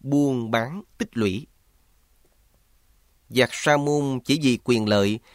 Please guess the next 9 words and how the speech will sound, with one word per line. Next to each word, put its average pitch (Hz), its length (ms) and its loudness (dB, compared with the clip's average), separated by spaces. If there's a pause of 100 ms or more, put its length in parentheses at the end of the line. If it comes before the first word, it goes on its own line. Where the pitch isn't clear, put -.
(160)
nên 139 240 0
tâm 156 280 -2
họ 110 340 4
luôn 135 260 0
nghĩ 110 360 0
những 147 140 -4
điều 104 180 0
xấu 117 260 -2
ác, 151 300 -6